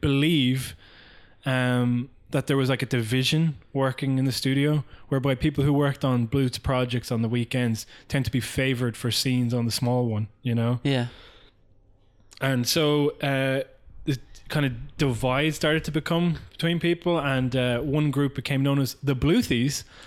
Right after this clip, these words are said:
Speaker 1: and the other one was known as the Mouseketeers.
Speaker 2: Oh,
Speaker 1: Yeah.
Speaker 2: wow.
Speaker 1: And I found out that former members of the Mouseketeers were, um, whatchamajigger, um, directed that Mission Impossible movie, Brad Bird.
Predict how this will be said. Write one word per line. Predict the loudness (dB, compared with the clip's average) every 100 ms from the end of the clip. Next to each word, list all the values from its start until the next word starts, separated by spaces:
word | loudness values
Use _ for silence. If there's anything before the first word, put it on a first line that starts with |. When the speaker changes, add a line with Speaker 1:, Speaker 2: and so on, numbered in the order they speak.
| -8
Speaker 1:
and | 0 2
the |
other | 4
one | 4 2
was | 2
known | 2 2
as | 0 -2
the | -2 0
Mouseketeers. | 0 0 -2 -2 -2 -2 -2 -8 -10 -6
Speaker 2:
Oh, | -2 2 4 4 4 6 6 4
Speaker 1:
Yeah. | 4 4 4
Speaker 2:
wow. | 4 4 4 4
Speaker 1:
And | 2
I | 2
found | 2 2
out | 2 2
that | 0 2
former | 2 2
members | 2 2 2 2
of |
the | 2
Mouseketeers | 2 0 -2 -4 -2 0 2 0 -2 -4
were, | 0 2 2 0 -2 -4
um, | -2 0 0 -2 -2 -6 -14 -12
whatchamajigger, | -8 -6 -6 -4 -2 -2 -6 -10 -18 -18 -20 -20 -20 -20 -20 -20 -20 -16 -4
um, | -2 0 0 0 0 0 0 -2
directed | -2 -4 -2
that | -2
Mission | 0 -2 -2
Impossible | -2 -4 -4 -4
movie, | -4 -4
Brad | -2 -2 0
Bird. | 2 2 -2